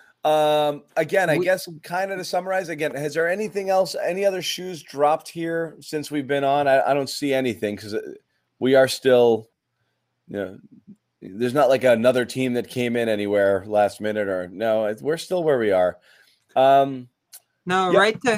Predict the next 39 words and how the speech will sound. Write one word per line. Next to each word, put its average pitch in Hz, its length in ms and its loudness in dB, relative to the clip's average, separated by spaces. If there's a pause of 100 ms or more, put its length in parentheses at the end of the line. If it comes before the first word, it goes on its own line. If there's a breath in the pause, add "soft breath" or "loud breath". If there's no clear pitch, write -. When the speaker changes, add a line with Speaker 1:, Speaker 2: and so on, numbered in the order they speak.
Speaker 2:
Wright 202 260 0
went 208 220 -2
to 185 160 0
Atlanta. 143 520 -2
Delon 131 380 -2
Wright, 123 220 -2
who 120 80 -8
would 127 100 -2
have 120 100 -8
been 113 260 -6
fairly 127 400 -4
Speaker 1:
Yeah. 117 80 0
Speaker 2:
interesting. 120 500 -8
He 131 120 -2
was 131 120 -2
a 123 80 0
little 117 180 0
more 110 180 -2
expensive 101 680 -8
than 101 400 -8 (500)
Dunn 104 300 -2
was 104 260 -6
coming 101 240 -8
over 101 200 -4
here, 98 260 -6
and 101 120 -6
the 101 60 -6
Celtics 113 420 -6
are 123 120 0
obviously 139 320 -6
still 113 260 -6
trying 120 160 -8
to 98 80 -12
keep 101 240 -12
money 101 300 -8
open. 104 360 -8
That's 165 200 -6
another 190 240 -2
thing. 135 400 -2